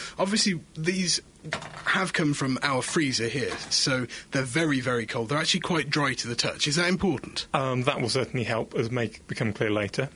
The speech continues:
Speaker 2: Um, so we've got about thirty-six grams of ice cubes.
Speaker 1: Okay, so we've put those in a microwavable cup, so we know that that will be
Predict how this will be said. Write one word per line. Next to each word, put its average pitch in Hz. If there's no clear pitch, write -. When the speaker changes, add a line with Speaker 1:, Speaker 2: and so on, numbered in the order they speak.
Speaker 2:
Um, 120
so 135
we've 123
got 131
about 131
thirty-six 160
grams 120
of 113
ice 110
cubes. 131
Speaker 1:
Okay, 147
so 147
we've 139
put 175
those 135
in 131
a 120
microwavable 123
cup, -
so -
we 107
know 123
that 107
that 120
will 120
be 113